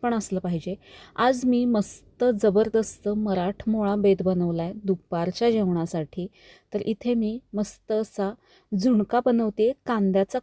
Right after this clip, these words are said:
कोरडा झुणका बनवतेय. मस्त खमंग होतो भाकरीसोबत खाण्यासाठी.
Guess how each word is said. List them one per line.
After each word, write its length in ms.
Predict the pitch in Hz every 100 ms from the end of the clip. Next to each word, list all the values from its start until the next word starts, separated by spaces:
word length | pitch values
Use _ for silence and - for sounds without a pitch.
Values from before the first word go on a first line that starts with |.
| -
कोरडा 400 | 254 226 190 214
झुणका 380 | 226 220 214 196
बनवतेय. 520 | 190 180 170 180 202 - _ _ -
मस्त 500 | 220 - - _ 254 262
खमंग 460 | - 226 226 226 233
होतो 460 | 240 220 - 208 214 -
भाकरीसोबत 1000 | 190 196 - _ 233 240 240 214 214 -
खाण्यासाठी. 680 | 220 196 190 190 175 180